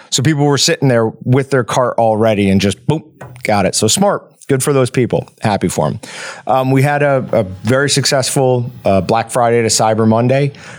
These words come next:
We had thousands of packages shipped. Uh, Brett does something really cool. He allows everybody to take a guess on how many packages we're gonna ship, right? So it's not orders,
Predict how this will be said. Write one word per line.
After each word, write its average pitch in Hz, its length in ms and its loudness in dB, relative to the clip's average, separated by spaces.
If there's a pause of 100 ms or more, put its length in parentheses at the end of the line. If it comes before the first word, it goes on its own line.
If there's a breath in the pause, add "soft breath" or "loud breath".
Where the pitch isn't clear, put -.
(120)
We 104 220 2
had 95 220 0
thousands 110 640 0
of 101 140 -2
packages 107 580 2
shipped. - 520 -2
Uh, 87 160 0
Brett 120 400 -2
does 135 180 2
something 117 540 0
really 117 280 2
cool. 113 540 0 (400 loud breath)
He 117 560 4
allows 113 560 0 (180)
everybody 156 560 0
to 131 120 -2
take 131 260 -4
a 127 40 0
guess 113 360 0
on 101 100 2
how 117 180 0
many 123 180 2
packages 107 760 -4
we're 90 120 0
gonna 87 160 -2
ship, - 260 -2
right? 98 180 0
So - 60 -2
it's 113 100 2
not 156 240 -4
orders, 113 540 2